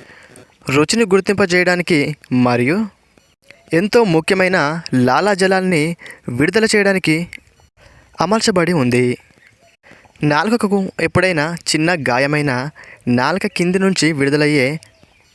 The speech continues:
లాలాజలాలు నాలుకకు యాంటీబయాటిక్‌గా పనిచేస్తాయి. ఆ గాయాలు పూర్తిగా తగ్గడానికి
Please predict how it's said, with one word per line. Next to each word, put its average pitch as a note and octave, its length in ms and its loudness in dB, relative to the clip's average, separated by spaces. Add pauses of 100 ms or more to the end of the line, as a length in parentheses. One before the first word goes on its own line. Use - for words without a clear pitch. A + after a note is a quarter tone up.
(580)
లాలాజలాలు F3 880 2 (1000)
నాలుకకు D#3+ 680 2 (100)
యాంటీబయాటిక్‌గా D#3 840 0
పనిచేస్తాయి. A#2+ 840 -2 (540)
ఆ C#3 60 0 (140)
గాయాలు F3 380 0 (100)
పూర్తిగా F#3 340 2
తగ్గడానికి E3 720 0